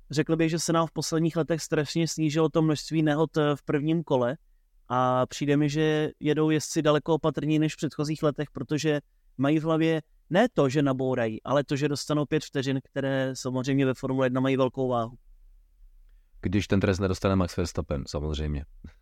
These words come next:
Speaker 2: Eh, hele, je to souhlas, je to tak hraniční situace, případ mezi Perezem a Norrisem, že když se na to podíváš z perspektivy, kterou nabízím já, z perspektivy, kterou nabízíš ty,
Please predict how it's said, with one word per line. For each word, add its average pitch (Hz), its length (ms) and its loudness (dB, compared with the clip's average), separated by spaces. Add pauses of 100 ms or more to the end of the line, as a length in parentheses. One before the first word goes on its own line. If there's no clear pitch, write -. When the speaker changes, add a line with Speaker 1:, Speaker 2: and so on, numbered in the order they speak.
(1500)
Speaker 2:
Eh, 90 320 2 (160)
hele, 156 200 6
je 117 100 4
to 175 200 6 (300)
souhlas, 127 600 0
je 107 160 -2
to 139 420 0 (460)
tak 147 200 2
hraniční 127 520 0
situace, 95 680 0
případ 98 380 0
mezi 95 220 0
Perezem 92 560 0
a 90 260 2
Norrisem, 87 680 -2 (480)
že 104 140 0
když 113 160 2
se - 80 -2
na 113 80 4
to 110 120 0
podíváš 113 600 0
z - 60 -16
perspektivy, 110 800 0
kterou 107 380 0
nabízím 104 460 0
já, 87 280 2
z - 80 -6
perspektivy, 101 600 -2
kterou 101 200 2
nabízíš 101 640 0
ty, 87 300 0